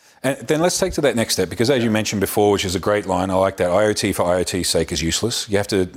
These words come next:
to know what you wanna do with it. You have to use it for a purpose. So how does that, then, then we t-, when we take that step to, to services, digital services, and within that analytics,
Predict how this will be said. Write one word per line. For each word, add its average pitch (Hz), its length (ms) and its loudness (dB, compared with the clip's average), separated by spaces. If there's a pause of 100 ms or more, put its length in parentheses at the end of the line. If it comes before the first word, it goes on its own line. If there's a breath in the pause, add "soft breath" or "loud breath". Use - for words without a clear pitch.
(180)
to 101 100 -2
know 92 180 2
what 98 140 2
you 95 80 -2
wanna 95 160 0
do 92 160 2
with 92 180 0
it. 92 120 -2
You 85 80 -2
have 80 140 -6
to 90 80 -6
use 87 220 -2
it 90 80 -8
for 90 120 -6
a 82 40 -4
purpose. 82 440 -4 (400 loud breath)
So 117 140 -2
how 156 200 0
does 160 160 -2
that, 135 320 0 (580 loud breath)
then, 117 440 0
then 120 120 4
we 113 120 0
t-, - 240 -6
when 117 140 2
we 117 80 2
take 127 200 -2
that 113 160 0
step - 320 -6
to, 92 380 2
to - 180 -6
services, 107 720 -2 (140)
digital 110 280 0
services, 120 520 2
and 107 260 -2
within 123 300 2
that 104 220 -2
analytics, 92 640 0